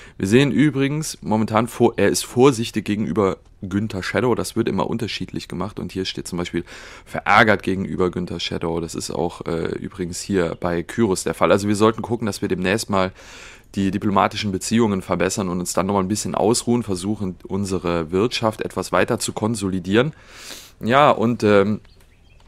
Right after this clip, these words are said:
ach so, ich muss mir gerade nochmal die Felder hier einblenden. Ja, auch noch so eine andere Sache, zum Beispiel bei der Städtegründung. Also ihr seht ja, ich habe immer versucht, die Städte hier in einer gleichmäßigen Distanz zu halten, dass die alle Felder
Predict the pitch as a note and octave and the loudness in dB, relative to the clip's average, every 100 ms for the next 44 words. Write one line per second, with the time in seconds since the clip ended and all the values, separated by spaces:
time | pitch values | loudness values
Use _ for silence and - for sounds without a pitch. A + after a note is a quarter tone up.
0 | - - - G2 - A2 G#2+ - G2+ F#2 | -20 -16 -12 -8 -2 0 0 -2 -4 0
1 | G#2+ A2 F#2 F2+ - A2 F#2 F#2 F2 F2 | 0 0 -2 -4 -2 0 0 -2 -4 -6
2 | F2 F2 F2+ G2 A2 - - - - G2+ | -4 -4 -4 -8 -10 -14 -20 -8 4 6
3 | A#2 C3 A2 B2+ C3 A2 E2 G2+ F3+ G2 | 8 6 4 0 2 0 2 2 2 2
4 | F#2+ F#2 F#2+ - F#2 G2 F#2+ F#2 F2+ - | 2 0 -4 -4 -2 -2 0 0 2 2
5 | - A2 - G2 F2+ F2+ E2+ F#2 F2 G2 | 2 0 0 0 0 0 -2 -2 -2 0
6 | F#2 A#2 G2 A2+ F2 A#2 A2 F#2+ G#2 G#2 | 0 0 0 0 2 0 -2 -6 -6 -6
7 | - G2+ A2 F#2+ G#2+ F2+ F#2+ F2 - - | -2 -2 -2 0 2 2 -2 -6 -10 -20
8 | - - - F#2+ F#2 F#2+ F2+ A2+ A2 G#2+ | -20 -16 -6 0 0 2 2 2 2 2
9 | A2+ A#2+ G#2+ F#2+ - - G2 B2 - - | 2 -2 -2 -4 -6 -4 -4 -4 -8 -6
10 | F#2+ F2 F2 G2 G2 F#2 - - G#2+ - | -2 0 0 0 -4 -4 -4 -2 -2 0
11 | F#2+ F#2+ G2 F#2+ | 2 4 4 2